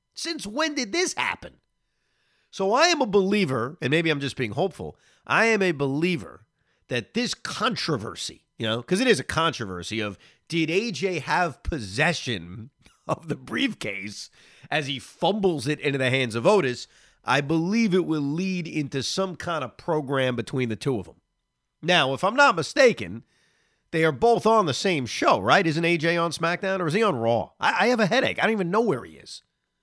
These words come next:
Either way, <laughs> I gotta tell you, I think like most people, I've watched Raw and SmackDown, but I haven't really watched it, if you know what I mean. It's there. I D V R it. I go through it.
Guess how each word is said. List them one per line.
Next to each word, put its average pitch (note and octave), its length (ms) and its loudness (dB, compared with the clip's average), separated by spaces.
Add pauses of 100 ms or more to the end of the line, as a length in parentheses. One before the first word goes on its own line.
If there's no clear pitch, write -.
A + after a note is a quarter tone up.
(340)
Either D#4+ 340 8
way, E3 480 2 (1040)
<laughs> - 800 -12
I A3 100 6
gotta G3+ 160 8
tell E3 200 2
you, B2 140 -2 (360)
I D#3 140 4
think A#3 200 0
like D#3 240 2
most C3+ 280 -2
people, D3 440 -2
I've G#2+ 160 -4
watched B2 500 0
Raw F#3 220 2
and F3+ 80 -2
SmackDown, F3 580 0
but C#3+ 100 2
I A2+ 100 2
haven't C3+ 300 0
really B2+ 240 0
watched G#2 480 -2
it, C3 280 -4
if A2+ 100 -4
you B2 80 -4
know C3 80 0
what B2+ 80 2
I B2 60 0
mean. B2 260 -4 (880)
It's G#2 220 -6
there. B2+ 640 4 (140)
I F#2 120 -4
D A#2+ 220 0
V B2+ 200 -2
R A#2+ 260 2
it. A#2 220 -2 (280)
I A#2+ 100 -6
go A2+ 200 -4
through B2+ 460 -4
it. A#2 180 -4